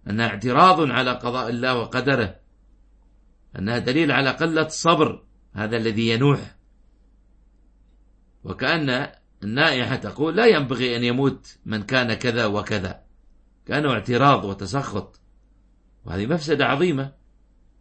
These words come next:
كذلك أيضًا النياحة تهيج الأحزان، تهيج أحزان الحضور الذين يحضرون هذا المكان التي تفعل فيه النياحة.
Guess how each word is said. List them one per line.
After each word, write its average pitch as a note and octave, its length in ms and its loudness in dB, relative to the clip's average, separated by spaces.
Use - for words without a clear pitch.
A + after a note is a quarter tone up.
كذلك C#3+ 380 2
أيضًا C#3+ 220 2
النياحة C#3+ 440 0
تهيج D3 500 0
الأحزان، C3 600 2
تهيج C#3 680 2
أحزان A#2 600 -4
الحضور C3+ 640 0
الذين A#2 320 -4
يحضرون A#2 680 -2
هذا A#2+ 240 -4
المكان A2 560 -2
التي A#2+ 600 0
تفعل A#2+ 340 0
فيه A#2+ 500 0
النياحة. A#2 680 0